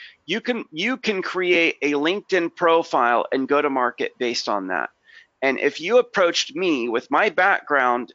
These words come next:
and you said, "Paul, uh, this is my background, this is what I do, I'm a consultant for this, I'd like to offer you a free consultation,"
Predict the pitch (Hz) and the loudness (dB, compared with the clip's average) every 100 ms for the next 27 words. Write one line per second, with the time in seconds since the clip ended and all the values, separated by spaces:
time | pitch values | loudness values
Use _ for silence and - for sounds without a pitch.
0 | - 127 147 160 160 139 - - 147 185 | -6 -2 -2 0 0 0 -2 -2 -2 -4
1 | - - - - - 135 147 - - 123 | -12 -20 -20 -6 -2 0 0 -2 -2 0
2 | 135 185 - 190 156 117 113 123 120 113 | 0 0 0 0 0 -4 -4 -2 0 -2
3 | 113 156 175 - 110 110 - 110 - 151 | 0 2 2 0 -2 -2 -8 -6 -2 -2
4 | 175 143 - 123 135 196 - 123 131 127 | -4 -10 -6 -2 0 0 0 -2 -2 -2
5 | - 113 110 113 107 110 - 104 104 117 | -2 -2 -2 -6 -8 -8 -6 -6 -6 -6
6 | - 156 - 165 | -4 -2 -2 -4